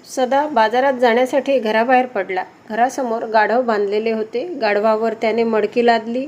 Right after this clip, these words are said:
व तो बाजारात जाण्यासाठी निघाला. मुलगा गजाननसोबत येण्याचा हट्ट करू लागला, परंतु सदाने त्याला भीती दाखवून परावृत्त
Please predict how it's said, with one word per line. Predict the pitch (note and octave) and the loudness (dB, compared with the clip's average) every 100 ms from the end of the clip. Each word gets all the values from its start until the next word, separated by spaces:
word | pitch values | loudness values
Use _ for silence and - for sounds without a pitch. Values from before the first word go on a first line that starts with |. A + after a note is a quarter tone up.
| - | -10
व | G#3+ A3 | -10 -4
तो | B3+ | 0
बाजारात | B3+ G#3+ G3+ A#3 A#3+ | 2 0 0 0 0
जाण्यासाठी | A3 G#3+ G#3 G#3+ G#3 C4+ | 2 0 0 -2 -6 -4
निघाला. | C4+ G#3 F#3+ F3+ - - - - - _ | -2 -2 -2 -4 -6 -14 -20 -20 -20 _
मुलगा | A#3+ B3+ B3+ C#4 | -4 0 2 2
गजाननसोबत | C4+ A#3+ B3 B3+ C4+ C4 A#3+ A#3+ B3+ | 2 2 4 2 0 0 0 2 0
येण्याचा | - A3+ A#3 - C4 | -2 -2 -2 0 0
हट्ट | A#3+ A3+ - | 2 0 -2
करू | B3+ B3 A3 | -2 0 0
लागला, | A#3 G#3+ G3+ - | 0 0 0 -2
परंतु | - G#3+ A#3+ B3+ C4+ | -4 -2 -2 -4 -4
सदाने | C4+ A#3 A3 A3+ B3 | -2 0 2 2 0
त्याला | B3 G#3 A#3 | 0 2 2
भीती | G#3+ A3+ C4+ | 2 -2 -2
दाखवून | A#3 G3+ - A3+ B3 | -2 -4 -4 -6 -6
परावृत्त | - A3 A3 A3 G#3 - | -4 -2 0 0 -4 -6